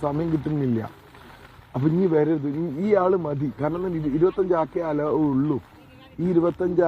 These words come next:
ആളെ മാത്രമേ ഇവർ കയറ്റുള്ളൂ. അതിൽ തന്നെ ഇവര്, ഏ, ഉം, രഞ്ജിത്ത് ഇസ്രായേൽ already എത്ര ദിവസമായി ഓരോ കൂടെ നടക്കണ്.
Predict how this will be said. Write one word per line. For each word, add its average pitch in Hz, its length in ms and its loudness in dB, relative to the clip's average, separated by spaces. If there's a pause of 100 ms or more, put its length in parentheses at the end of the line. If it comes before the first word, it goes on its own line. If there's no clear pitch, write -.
ആളെ 156 200 0 (280)
മാത്രമേ 156 300 0
ഇവർ 156 180 2
കയറ്റുള്ളൂ. 156 340 0 (320)
അതിൽ 170 300 -2
തന്നെ 170 240 0 (840)
ഇവര്, 175 300 4 (380)
ഏ, - 20 -2 (240)
ഉം, 127 240 -6 (220)
രഞ്ജിത്ത് 160 320 -2
ഇസ്രായേൽ 175 380 2 (420)
already 175 420 2 (120)
എത്ര 175 160 -4 (120)
ദിവസമായി 151 480 2
ഓരോ 156 240 2
കൂടെ 156 220 2 (180)
നടക്കണ്. 143 340 -4